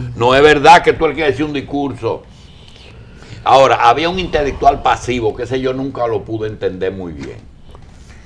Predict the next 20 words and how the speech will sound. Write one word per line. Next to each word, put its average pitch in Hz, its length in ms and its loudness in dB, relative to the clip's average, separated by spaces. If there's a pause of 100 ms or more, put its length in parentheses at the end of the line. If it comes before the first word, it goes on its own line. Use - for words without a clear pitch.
(300)
que 92 120 -4
fue 82 560 -4
ese, 78 260 -10
ese 80 200 -8
equipo 107 680 -8 (140)
poderoso 87 840 2 (380)
de 80 120 -6
All 95 240 -2
Star, 90 580 -2 (260)
de 71 300 -12 (100)
todos 104 400 -2
estrellas, 87 720 -4 (2500)
que 87 100 -8
tuvieron 87 400 -10
con 90 180 -14
Trujillo 95 500 -4
del 95 180 -4
treinta 95 260 -10
y 92 80 -12
seis 101 380 -8